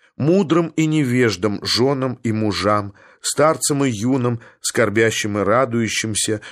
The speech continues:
чужим и своим, мирским и монахам, властям и подвластным,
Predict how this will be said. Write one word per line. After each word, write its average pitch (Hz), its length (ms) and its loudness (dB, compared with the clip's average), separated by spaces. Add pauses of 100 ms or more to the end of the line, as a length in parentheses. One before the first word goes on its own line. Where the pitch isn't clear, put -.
(100)
чужим 143 440 0
и 139 60 2
своим, 113 600 0 (220)
мирским 110 680 -2
и 104 80 -4
монахам, 95 800 -2
властям 110 560 0
и 135 40 0
подвластным, 110 960 -2